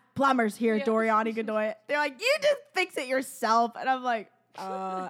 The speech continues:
Speaker 2: <laughs>
Speaker 1: well, of course they have plumbers, but, like, it's not just, like, I call my
Speaker 2: Yeah.
Speaker 1: plumbing system I have subscription with or whatever. Or,
Speaker 2: Yeah.
Speaker 1: like, there are times, like, in Venezuela where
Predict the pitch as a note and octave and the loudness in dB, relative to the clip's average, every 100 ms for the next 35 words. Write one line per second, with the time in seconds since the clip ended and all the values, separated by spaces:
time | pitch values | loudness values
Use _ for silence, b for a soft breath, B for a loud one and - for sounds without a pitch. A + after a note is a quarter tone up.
0 | - C#4+ D#4+ F4+ E4 A3 G3+ G#3+ G3 F#3+ | -4 0 0 -2 -4 -4 -4 -4 -4 -4
1 | B3+ B3+ A#3+ C4 C4 A3+ A#3 G#3+ G3 B | -2 -2 -4 -4 -4 -4 -6 -6 -8 B
2 | B B3+ B B3 - C4 B3 A3+ A3+ A3+ | B -12 B -4 0 -2 -2 -2 -2 -2
3 | A3 G#3+ A3 G#3 G#3 G3+ G3 G#3+ G#3+ G#3 | -6 -6 -4 -4 -6 -8 -8 -8 -6 -6
4 | F#3 F#3 G#3 G#3 G3 F#3+ G3+ G#3 B3 B3 | -4 -4 -2 -2 -2 -4 -2 -2 0 0
5 | G#3+ B B B A#3+ B3+ B3+ A#3 A#3+ B3 | 0 B B B -4 -4 -2 -4 -4 -6
6 | A3 - G#3+ G#3 G#3 G#3+ G#3 G3+ | -8 -8 -8 -4 -2 -2 -2 -4